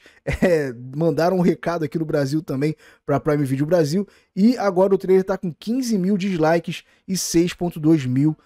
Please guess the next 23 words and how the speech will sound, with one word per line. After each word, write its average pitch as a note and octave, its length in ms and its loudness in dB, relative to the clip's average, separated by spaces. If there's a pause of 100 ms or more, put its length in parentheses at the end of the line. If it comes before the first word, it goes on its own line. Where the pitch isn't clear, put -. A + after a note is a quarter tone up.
(240)
likes. C#3 440 -2
Então D3 140 -4
aqui D3+ 180 -4
também F3 240 0
tomou F3 280 0
o D#3 80 4
Rachel E3+ 340 2 (320)
tremendo, F3+ 480 -4
tá E3 140 -8
mais F#3 180 -6
que - 100 -8
o A3+ 40 -4
dobro F#3 500 0
aí E3 200 0 (260)
de C#3+ 100 -8
dislikes. C#3 580 -4 (220)
Então E3+ 480 -2
os D3 140 0
fãs E3 280 -4
aqui E3 240 -4
deram D#3+ 300 0
resposta E3 580 -2
também C#3+ 340 -4